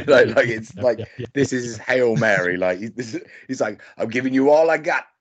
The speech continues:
Speaker 1: <laughs> I got the
Speaker 2: Yeah.
Speaker 1: prosthetic
Speaker 2: I,
Speaker 1: nose on." <laughs>
Speaker 2: I don't, look, look, Spielberg's producing it. Scorsese's producing it. Look at, look at the clout
Speaker 1: Look,
Speaker 2: behind me.
Speaker 1: everyone, everyone
Speaker 2: If
Speaker 1: wants
Speaker 2: they
Speaker 1: me to
Speaker 2: believe
Speaker 1: win.
Speaker 2: in me, you should. Uh,
Speaker 1: And then,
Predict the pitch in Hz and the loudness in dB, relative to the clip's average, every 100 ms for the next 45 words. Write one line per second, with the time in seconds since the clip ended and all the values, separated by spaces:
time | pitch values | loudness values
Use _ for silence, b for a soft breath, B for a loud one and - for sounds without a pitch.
0 | _ 131 _ _ - 117 117 131 120 113 | _ -20 _ _ -16 -8 -8 -6 -6 -4
1 | 113 156 147 160 160 156 175 160 151 190 | -2 -2 -2 0 0 -2 -4 -2 -2 -6
2 | 180 160 139 226 - 170 117 175 170 156 | -10 -12 -18 -18 -8 -8 -6 -8 -8 -12
3 | _ 135 _ 123 - - 165 170 160 151 | _ -20 _ -14 -14 -6 -4 -2 -2 -4
4 | 135 - _ - 180 160 165 160 127 - | -6 -14 _ -4 -2 0 -2 -4 -6 -8
5 | _ _ - 208 185 214 190 175 151 - | _ _ -6 0 0 2 2 0 -4 -2
6 | 190 196 190 190 143 - 240 240 247 240 | -2 -2 -2 -4 -6 -8 -4 -2 -2 -6
7 | 214 233 240 220 - 208 202 247 165 190 | -8 -8 -6 -8 -4 -2 0 0 -2 -2
8 | 190 165 285 254 247 254 240 262 269 247 | -2 -2 -2 -4 -4 -4 -8 -6 -2 0
9 | 247 277 330 247 240 220 208 226 247 196 | 2 2 2 0 0 0 -2 -2 -2 -6
10 | 254 349 - 285 240 185 147 _ b b | -6 -4 -2 -2 -2 -4 -12 _ b b
11 | b b b 170 165 165 110 | b b b -2 0 0 -4